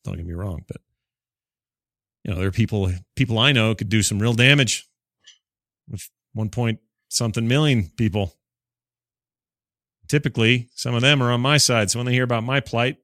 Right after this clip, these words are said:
they'll tweet it to their friends, and they'll tweet it to their friends. I mean, we really do live in a time where,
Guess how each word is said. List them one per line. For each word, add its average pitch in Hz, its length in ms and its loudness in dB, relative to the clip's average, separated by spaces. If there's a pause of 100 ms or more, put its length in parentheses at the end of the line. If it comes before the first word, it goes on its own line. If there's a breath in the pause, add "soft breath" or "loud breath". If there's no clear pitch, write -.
(120)
they'll 185 120 -8
tweet 135 240 -2
it 131 100 -6
to 156 80 -2
their 165 160 2
friends, 123 540 -2
and 170 100 -8
they'll 160 120 -4
tweet 160 200 -2
it 143 80 -10
to 165 60 -6
their 175 140 -2
friends. 113 220 -4
I 110 60 -10
mean, 156 160 0
we 196 120 0
really 196 260 2
do 156 140 0
live 143 160 2
in 131 60 -2
a 120 60 -4
time 139 300 -2
where, 104 280 -2